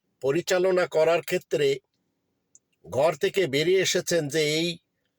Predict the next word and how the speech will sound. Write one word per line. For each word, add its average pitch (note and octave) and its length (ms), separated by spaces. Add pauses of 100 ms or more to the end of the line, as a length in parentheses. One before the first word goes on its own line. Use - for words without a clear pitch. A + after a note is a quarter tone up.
(3000)
হাসিনা E3+ 540